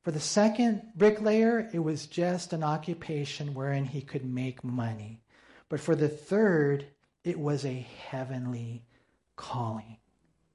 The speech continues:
And that's how it should be for us. Three men doing exactly the same thing with completely different perspectives, with completely different motives, and with completely different rewards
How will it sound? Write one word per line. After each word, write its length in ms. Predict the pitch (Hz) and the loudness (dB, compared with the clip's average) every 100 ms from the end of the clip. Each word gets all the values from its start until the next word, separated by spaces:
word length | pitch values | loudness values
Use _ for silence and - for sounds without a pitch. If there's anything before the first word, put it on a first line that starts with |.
| _ _ _ _ _ _ | _ _ _ _ _ _
And 120 | 165 | 4
that's 200 | 190 196 | 4 4
how 180 | 196 190 | 4 4
it 60 | 180 | 4
should 240 | - 156 | 0 -2
be 140 | 151 | 0
for 280 | 147 - 131 | -2 -4 -4
us. 540 | 123 113 113 - - - _ _ _ | -4 -8 -12 -16 -18 -20 _ _ _
Three 300 | - 180 220 | 0 6 8
men 440 | 233 185 175 185 180 | 8 8 6 4 2
doing 260 | 160 156 | 0 0
exactly 560 | 143 131 151 151 156 185 | -2 -2 4 4 4 0
the 160 | 143 123 | -2 -8
same 460 | - 147 160 185 | -8 -6 -2 -2
thing 520 | 190 151 131 131 131 127 - - - | -2 -4 -4 -4 -6 -12 -20 -16 -6
with 160 | 151 | -6
completely 640 | - 139 131 - 240 240 233 | -4 -6 -2 2 2 2 0
different 460 | 220 208 214 208 | 2 2 0 -2
perspectives, 960 | - 175 - 151 139 139 147 147 143 - - - _ | -2 -6 -4 -2 -2 0 -2 -2 -4 -12 -16 -20 _
with 160 | 160 - | -6 0
completely 640 | 156 147 - 233 240 240 | -2 -2 0 0 2 -2
different 520 | 165 170 165 175 175 | 0 0 0 -2 -2
motives, 720 | 151 135 123 123 131 139 - - - - | -2 -2 -2 -4 -6 -8 -12 -16 -20 -12
and 260 | - 143 143 | 0 2 4
with 240 | 147 147 | 4 2
completely 1000 | - 139 127 - - 165 170 170 170 165 - | -2 -4 -6 -4 0 0 0 0 0 -2 -2
different 560 | 143 135 - 139 143 - - - _ | 0 0 -4 -6 -6 -10 -20 -20 _
rewards 1120 | 147 151 151 143 127 104 107 _ - - - | 4 4 6 2 2 -2 -10 _ -14 -12 -16